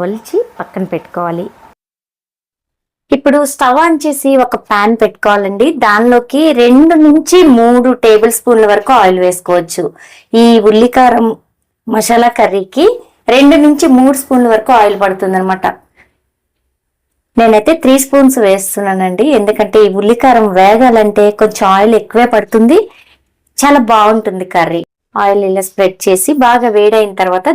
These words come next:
దీనిలోకి మనం తాలింపు గింజలు, మసాలాలు వేసుకుందాం.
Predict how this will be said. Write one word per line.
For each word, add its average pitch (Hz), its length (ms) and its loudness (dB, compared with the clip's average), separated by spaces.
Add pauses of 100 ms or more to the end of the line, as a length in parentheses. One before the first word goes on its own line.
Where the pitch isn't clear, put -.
దీనిలోకి 190 480 -2
మనం 196 180 -2 (200)
తాలింపు 196 440 -2
గింజలు, 180 320 -2 (120)
మసాలాలు 180 600 -2
వేసుకుందాం. 170 540 -2